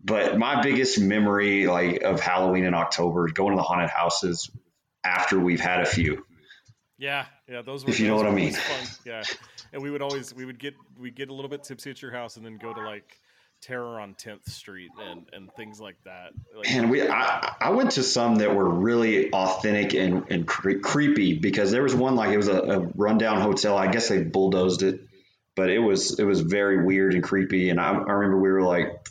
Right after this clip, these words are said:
Speaker 1: I don't know, sixteen or seventeen, and we, like, chugged a six pack of frickin' Smirnoffs like idiots 'cause that's all we had in the fridge. And, uh, we went up there, and, and after that one, we went to the, the Y M C A one downtown,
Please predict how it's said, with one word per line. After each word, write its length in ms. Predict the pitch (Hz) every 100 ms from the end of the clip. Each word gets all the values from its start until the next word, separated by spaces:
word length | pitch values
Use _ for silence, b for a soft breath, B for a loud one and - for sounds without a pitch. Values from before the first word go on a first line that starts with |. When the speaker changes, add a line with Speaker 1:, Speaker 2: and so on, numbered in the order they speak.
| -
Speaker 1:
I 80 | 85
don't 80 | 85
know, 80 | 82
sixteen 400 | - 95 - 95
or 80 | 85
seventeen, 480 | 90 90 82 90 85
and 100 | 87
we, 240 | 92 87 B B
like, 200 | 104 101
chugged 280 | 101 104 95
a 60 | 82
six 280 | - 98 -
pack 220 | 95 -
of 80 | 80
frickin' 400 | - 120 - 87
Smirnoffs 720 | - 95 98 101 90 85 -
like 160 | 82
idiots 300 | 98 95 87
'cause 100 | - 92
that's 120 | 92
all 100 | 101
we 80 | 95
had 140 | 101
in 60 | 98
the 60 |
fridge. 460 | 92 104 107 92 - B B B B B B
And, 300 | - 104 98
uh, 220 | 95 92 92
we 100 | 101
went 200 | 107 110
up 160 | 107
there, 260 | 107 104 104
and, 260 | 95 90 - -
and 340 | 95 90 85 - _ _ -
after 260 | 113 110
that 240 | 107 107 101
one, 100 | 113
we 80 | 107
went 220 | 110 110
to 100 | 113
the, 380 | 104 101 98 - - 92
the 40 |
Y 220 | 92 101
M 100 | 104
C 280 | 98 104 95
A 40 | 101
one 180 | 101
downtown, 760 | 98 95 95 98 95 98 98 98